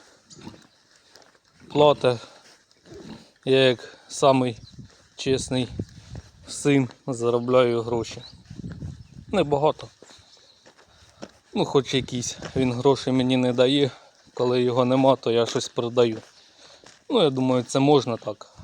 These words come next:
А ви пишіть, коментуйте. Можна так у батька робити, чи нельзя? Вон, бачите, продав тонну кукурузи. Тонна кукурузи у нас. Тільки ж треба оце все вовремя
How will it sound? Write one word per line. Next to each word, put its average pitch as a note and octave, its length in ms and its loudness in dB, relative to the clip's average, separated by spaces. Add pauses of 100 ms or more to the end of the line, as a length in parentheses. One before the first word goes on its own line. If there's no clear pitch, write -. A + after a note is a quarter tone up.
А A#2+ 80 2
ви B2+ 160 2
пишіть, - 380 -14
коментуйте. A#2 640 -8
Можна C#3 320 0
так A2+ 240 -6
у A#2+ 40 -8
батька A2+ 400 -4
робити, A2 320 -6
чи B2 220 -2
нельзя? G#2+ 380 -12 (880)
Вон, A2+ 200 -8 (200)
бачите, B2 340 -2
продав B2+ 540 4 (1300)
тонну C3+ 280 4
кукурузи. C#3 840 0 (500)
Тонна B2+ 280 0
кукурузи C3 580 -4
у B2 60 -2
нас. A#2+ 260 -2 (640)
Тільки B2+ 220 0
ж - 80 -4
треба B2+ 340 4 (920)
оце C3 260 2
все B2 200 0
вовремя B2 560 4